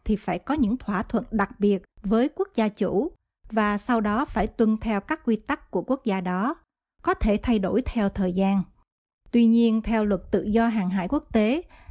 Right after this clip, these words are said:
hàng không mẫu hạm và các tàu chiến khác được công nhận là lãnh thổ có chủ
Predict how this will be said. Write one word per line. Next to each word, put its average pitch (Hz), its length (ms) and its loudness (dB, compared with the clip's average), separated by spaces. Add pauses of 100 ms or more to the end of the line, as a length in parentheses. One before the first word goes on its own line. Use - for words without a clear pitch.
hàng 220 240 4
không 269 200 4
mẫu 240 120 2
hạm 214 340 0 (220)
và 202 220 2
các - 280 -4
tàu 196 140 2
chiến 240 300 2
khác 277 300 -2 (260)
được 208 220 2
công 269 220 6
nhận 208 200 2
là 190 160 0
lãnh 196 240 2
thổ 196 280 -2
có 311 160 -2
chủ 220 240 -2